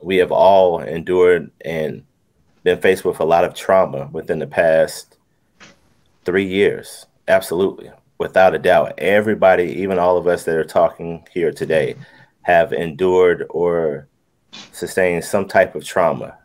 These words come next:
within the past three years. But I wanna try to push past that. And the way I've been trying to do that this year is really through S E L, um, a bigger push in S E L. Um,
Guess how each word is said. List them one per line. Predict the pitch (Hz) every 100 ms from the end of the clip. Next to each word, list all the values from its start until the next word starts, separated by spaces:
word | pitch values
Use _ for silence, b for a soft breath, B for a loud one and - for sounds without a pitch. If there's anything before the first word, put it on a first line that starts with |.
| -
within | 76 82 71
the |
past | 71 85 76 71
three | 76 71
years. | 62 50 - - _ _ _ _ _ _ _ _ _ _ _ _ _ _ _
But | - 98
I |
wanna | 104 110
try | 101 95
to | 85 - _
push | - 101 -
past | - 98 92 -
that. | - - - _ -
And | 90
the | 90
way | 98
I've | 98
been | 92
trying | 85 95 87
to | 78
do | 71 85 82
that | 82 80
this | - - -
year | 90 80 71 71 b b b _
is | 82 82 76 71 - - _ _ _
really | 73 104 107
through | - 82
S | 73 78 -
E | 78 80
L, | 65 65 - _
um, | 85 80 78
a |
bigger | - 90 87
push | - - 85 -
in | 67
S | 64 73 -
E | 69 71
L. | 55 55 _ _ _ _ -
Um, | 78 73 - -